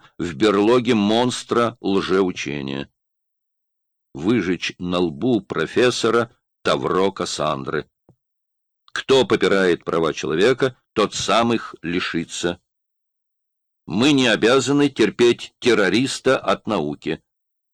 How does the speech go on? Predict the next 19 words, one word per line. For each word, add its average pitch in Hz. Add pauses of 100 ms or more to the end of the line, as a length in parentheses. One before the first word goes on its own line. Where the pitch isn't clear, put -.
(320)
Борг — 131
подручный 113
сатаны. 78 (960)
Филофея 117
и 104
Борка 139
на 107
одну 92
перекладину. 76 (680)
И 76
еще, 101 (220)
и 65
еще. - (1080)
И 92
лихорадочно 123
думалось 104
Борку, 82
кто -
они, 110